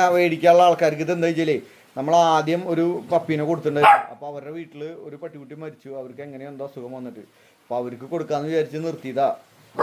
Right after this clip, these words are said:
അപ്പൊ അവർക്ക് ഫീമെയിൽ വേണ്ട, മെയിൽ തന്നെ വേണമെന്ന് പറഞ്ഞു. അപ്പൊ അടുത്ത ലിറ്ററിൽ അവർക്ക് കൊടുക്കാം. അപ്പൊ ഇതിനെ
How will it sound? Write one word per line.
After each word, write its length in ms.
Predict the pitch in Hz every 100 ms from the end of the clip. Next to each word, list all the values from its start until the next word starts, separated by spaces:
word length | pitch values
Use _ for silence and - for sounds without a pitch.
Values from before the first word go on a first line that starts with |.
| - -
അപ്പൊ 120 | - 135
അവർക്ക് 260 | 135 135 165
ഫീമെയിൽ 360 | 175 160 143 139 165
വേണ്ട, 160 | 143 139
മെയിൽ 160 | 143 127
തന്നെ 140 | 135 139
വേണമെന്ന് 240 | 135 113 117
പറഞ്ഞു. 160 | 117 104
അപ്പൊ 120 | 123
അടുത്ത 140 | 107 127
ലിറ്ററിൽ 280 | 143 131 131 139
അവർക്ക് 220 | 123 120
കൊടുക്കാം. 300 | 147 123 123 131 - _ _ _ - _ _ _ _ - _ _ 110
അപ്പൊ 100 | 123
ഇതിനെ 200 | 123 127